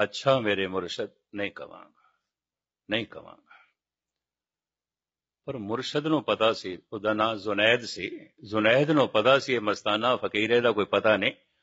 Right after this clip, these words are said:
ਕਹਿਣ ਲੱਗੇ, "ਮਨਸ-, ਮਨਸੂਰ, ਮੈਂ ਤੇਰੇ ਤੇ ਐਤਬਾਰ ਨਹੀਂ ਕਰਦਾ, ਤੂੰ ਖੁਦਾ ਦੀ ਕਸਮ ਚੁੱਕ, ਨਹੀਂ ਕਹੇਗਾ।" ਹੁਣ ਜਦ ਮੁਰਸ਼ਿਦ ਆਖੇ ਤੇ ਵਿਚਾਰਾ ਕੀ ਕਰੇ?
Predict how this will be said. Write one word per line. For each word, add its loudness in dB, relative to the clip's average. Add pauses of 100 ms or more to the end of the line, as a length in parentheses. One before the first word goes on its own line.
(400)
ਕਹਿਣ 2
ਲੱਗੇ, 2
"ਮਨਸ-, -4 (240)
ਮਨਸੂਰ, 2
ਮੈਂ 4
ਤੇਰੇ 4
ਤੇ 2
ਐਤਬਾਰ 4
ਨਹੀਂ -2
ਕਰਦਾ, 2
ਤੂੰ -4
ਖੁਦਾ 2
ਦੀ -4
ਕਸਮ -6
ਚੁੱਕ, -20 (220)
ਨਹੀਂ -4
ਕਹੇਗਾ।" -18 (2500)
ਹੁਣ -12
ਜਦ -2
ਮੁਰਸ਼ਿਦ 0
ਆਖੇ 4
ਤੇ -2
ਵਿਚਾਰਾ 2
ਕੀ -4
ਕਰੇ? -8